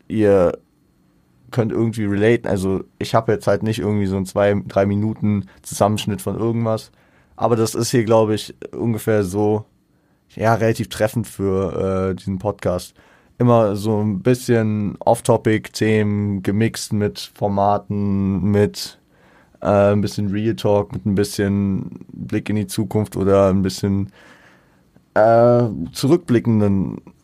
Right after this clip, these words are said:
Aspekten, Komponenten und dann auch diese viel zu lang gezogenen Sätze, wo einzelne Wörter,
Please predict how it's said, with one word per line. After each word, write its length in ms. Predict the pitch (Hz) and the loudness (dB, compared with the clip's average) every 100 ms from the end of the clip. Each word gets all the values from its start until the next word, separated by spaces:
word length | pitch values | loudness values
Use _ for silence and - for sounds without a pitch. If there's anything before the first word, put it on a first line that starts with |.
| _ _ _ - - _ _ _ _ _ _ - | _ _ _ -20 -20 _ _ _ _ _ _ -12
Aspekten, 1000 | - - - 113 - - 117 107 92 - - - | -8 -6 -2 -2 -4 -2 0 2 0 -4 -12 -16
Komponenten 880 | - 127 120 104 107 - 101 92 - _ _ _ | -2 0 0 0 -2 -2 -4 -4 -6 _ _ _
und 600 | - 62 110 110 92 - | -12 -4 0 0 -2 -4
dann 140 | 104 104 | -2 0
auch 140 | - | -2
diese 380 | - 107 107 101 | 0 0 2 0
viel 240 | - 120 | 0 -2
zu 180 | 123 95 | -2 -2
lang 240 | 98 110 110 | 2 2 2
gezogenen 1040 | 107 - 120 117 104 104 104 107 101 - _ _ _ _ _ _ _ _ - | -2 -2 0 0 0 -2 0 0 -2 -4 _ _ _ _ _ _ _ _ -12
Sätze, 800 | 104 110 120 - - 113 107 92 | -2 0 -2 -4 -2 0 0 -2
wo 460 | 104 104 101 87 - - | -2 0 0 -2 -6 -4
einzelne 640 | 113 123 - 107 104 90 | 0 0 0 -2 0 0
Wörter, 640 | 101 120 117 107 101 92 | 2 4 4 2 2 0